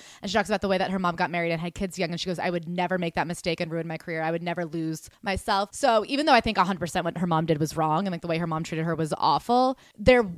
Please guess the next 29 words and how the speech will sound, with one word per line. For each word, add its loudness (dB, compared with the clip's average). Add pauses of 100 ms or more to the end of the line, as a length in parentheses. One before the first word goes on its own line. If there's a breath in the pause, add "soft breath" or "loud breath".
(200)
was 0
this 4
early 8
sense 2
of 2
Mariah, 8
from 6
the 4
time 4
she 0
was 4
a 4
little 6
girl, 6
looked 4
down 4
at 2
her -2
mother. 0
Like, 0
she 0
did 4
see -4
her 4
mother 4
as 2
a 2
professional 2
failure 4